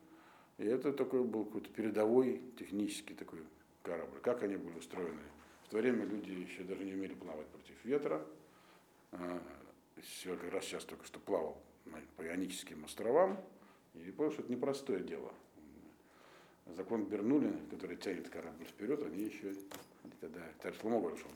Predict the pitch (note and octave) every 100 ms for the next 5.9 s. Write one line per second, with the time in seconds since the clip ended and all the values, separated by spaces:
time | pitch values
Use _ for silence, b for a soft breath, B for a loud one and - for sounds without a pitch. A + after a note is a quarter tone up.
0 | - - - - - A2 G2+ G#2+ G#2 -
1 | G2+ F2+ G#2 G2 F2 E2 - - E2 D#2
2 | E2+ - - - - B B B - G2+
3 | - A#2 E3 D#3+ D3+ D3+ B3+ D3+ B2 B2
4 | A#2 A2 B2 A#2 G#2+ F#2 F2+ D2+ D#2+ A2
5 | C3+ - F#2+ A2+ - F2+ - - -